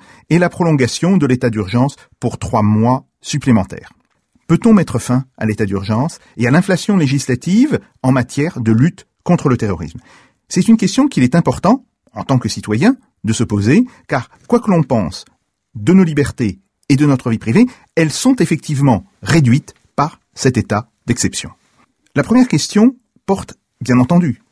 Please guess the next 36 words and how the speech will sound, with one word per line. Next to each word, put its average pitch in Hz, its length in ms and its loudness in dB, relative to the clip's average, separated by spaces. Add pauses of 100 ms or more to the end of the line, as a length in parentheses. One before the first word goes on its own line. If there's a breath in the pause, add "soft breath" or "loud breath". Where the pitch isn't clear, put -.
(220)
sur - 540 -4 (100)
l'état 135 220 2
d'urgence. 90 480 -6 (240 soft breath)
L'état 226 240 2
d'urgence 233 500 2 (140)
dure 160 380 0
déjà 139 440 0 (180)
depuis 135 540 -2 (180)
pratiquement 135 600 -2 (240)
huit 110 140 0
mois. 90 260 0 (240)
Ce - 160 -2
n'est 165 100 4
pas 226 140 0
une 226 140 4
première 151 340 -2
dans 127 80 2
l'histoire 113 240 -2
de 101 60 -2
la 95 60 -6
Cinquième 107 300 -4
République, 113 520 -2 (200)
certes, - 460 -6 (300)
et 127 180 2 (240)
les 98 160 -2
auditrices 95 400 -2
et 95 60 0
les 95 100 0
auditeurs, 117 320 2
en 95 80 -2
tous - 80 -8
les - 60 -8
cas, - 180 -4 (380)
les 95 340 0
plus 87 220 -4
âgés, 139 260 -4